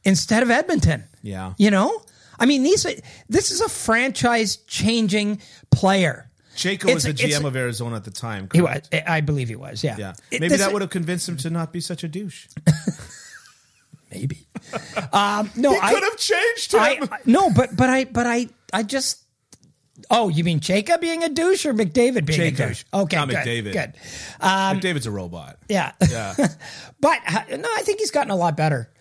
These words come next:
Speaker 2: Yeah.
Speaker 1: But, but you know what? I mean, right now, th-, with this year, you know, what you're tanking for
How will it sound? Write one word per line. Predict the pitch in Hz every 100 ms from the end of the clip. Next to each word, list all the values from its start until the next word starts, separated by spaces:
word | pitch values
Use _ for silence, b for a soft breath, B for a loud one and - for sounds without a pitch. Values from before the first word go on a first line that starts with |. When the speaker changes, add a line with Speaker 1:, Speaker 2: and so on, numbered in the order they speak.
| b
Speaker 2:
Yeah. | 131 131
Speaker 1:
But, | 175 262 202
but | 240
you | 262
know | 359
what? | 320 202 254
I | 226
mean, | 220 220
right | 196 220 370 247
now, | 269 247 208 196 196 _ _ _ _ _ _ _ -
th-, | 170 170
with | 160
this | 208 220 202
year, | 147 123 131 b b b b b -
you | 196
know, | 233
what | 185 220 -
you're | 285
tanking | - 170 208 233 170
for | - 147 131 127 127